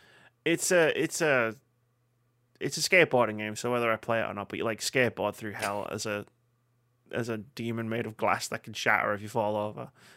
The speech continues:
and it just looks like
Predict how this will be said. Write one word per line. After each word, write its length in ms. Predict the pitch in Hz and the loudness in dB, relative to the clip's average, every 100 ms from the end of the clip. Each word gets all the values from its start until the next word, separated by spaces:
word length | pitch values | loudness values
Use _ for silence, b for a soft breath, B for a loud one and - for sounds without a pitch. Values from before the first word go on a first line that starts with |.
| b | b
and 120 | 117 | -4
it 80 | 117 | -4
just 220 | 139 127 | -2 -4
looks 680 | 110 110 113 101 - - - _ _ _ _ _ _ _ _ _ _ _ _ _ _ _ _ _ _ _ _ _ - | -6 -4 -4 -4 -8 -8 -8 _ _ _ _ _ _ _ _ _ _ _ _ _ _ _ _ _ _ _ _ _ -2
like 280 | 127 123 | 0 0